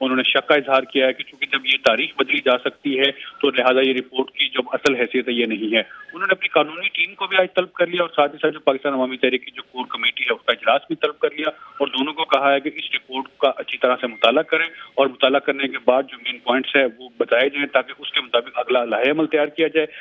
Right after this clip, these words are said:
لہذا وہ ایک ڈیٹ کو چینج ہونے پر، وہ، آ، typing mistake ہے یا کیا ہے، اس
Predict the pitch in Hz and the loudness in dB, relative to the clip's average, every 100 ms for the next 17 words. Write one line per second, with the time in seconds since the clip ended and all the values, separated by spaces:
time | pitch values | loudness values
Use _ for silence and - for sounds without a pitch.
0 | - 139 143 151 170 170 - 160 180 190 | -6 0 2 2 2 -2 -4 -4 0 0
1 | - - - 139 156 - - 147 - 147 | -4 -18 -2 -2 -2 -2 -2 -2 0 0
2 | 143 - 120 120 120 - - - 139 147 | 0 -6 -2 2 2 0 -8 -6 -2 0
3 | 143 143 127 123 139 135 165 165 165 - | 2 0 -2 -2 -4 -4 -8 -8 -6 -2
4 | 170 - 160 160 151 147 143 147 151 147 | -2 2 2 2 -2 0 0 2 -2 -2